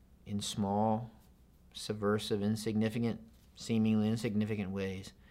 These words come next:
that happen as his people scatter to neighborhoods,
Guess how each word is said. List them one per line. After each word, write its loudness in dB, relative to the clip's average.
that -4
happen 2
as -2
his -6
people -6
scatter -4
to -6
neighborhoods, 0